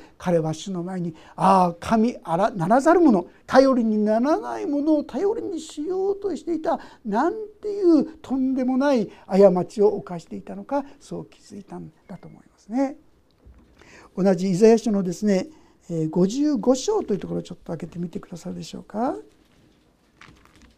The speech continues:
イザヤ書の五十五章、六節、七節、ちょっと開けられたらご一緒に読んでみたいと思います。ページ、千二百六十二ページです。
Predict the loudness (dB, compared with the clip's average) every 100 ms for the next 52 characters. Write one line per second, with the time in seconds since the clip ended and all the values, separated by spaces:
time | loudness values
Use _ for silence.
0 | _ _ _ _ _ _ _ _ _ -6
1 | -2 0 -2 -4 -2 -2 -2 -8 -20 _
2 | -20 -10 -8 -8 -6 -4 -4 -6 -10 -8
3 | -10 -10 -12 _ _ _ _ _ _ _
4 | _ -6 -6 -6 -6 -6 -6 -4 -2 -2
5 | -4 -6 -8 -16 -14 -14 -12 -14 -14 -20
6 | -20 -20 -20 -20 -8 -4 -2 -2 -2 -2
7 | -2 -4 -4 -2 0 0 -2 -4 -8 -6
8 | -6 -4 -6 -8 -6 0 0 0 2 4
9 | 6 4 2 0 0 0 0 0 0 0
10 | -2 -4 -16 -20